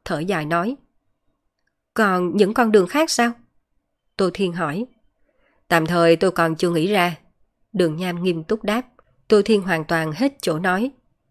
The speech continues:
"Chúng tôi không biết một chút gì về trận pháp, căn bản cũng không biết bắt đầu từ đâu. Hay đợi một lát nữa,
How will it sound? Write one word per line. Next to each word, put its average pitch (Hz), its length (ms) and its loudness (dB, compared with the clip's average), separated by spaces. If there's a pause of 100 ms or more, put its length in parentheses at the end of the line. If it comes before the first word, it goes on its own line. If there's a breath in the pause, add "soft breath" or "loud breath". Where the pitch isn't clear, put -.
(1120)
"Chúng 202 180 4
tôi 185 140 6
không 170 220 0
biết 262 160 4
một 175 220 2
chút 277 160 0
gì 165 220 2
về 156 140 2
trận 156 220 0
pháp, 220 280 -2 (580)
căn 190 160 0
bản 180 220 -2
cũng 175 140 -2
không 170 180 -4
biết 240 180 2
bắt 285 160 -2
đầu 156 180 2
từ 160 140 2
đâu. 175 200 4 (840)
Hay 175 380 2
đợi 170 160 4
một 165 160 0
lát 208 200 0
nữa, 180 300 0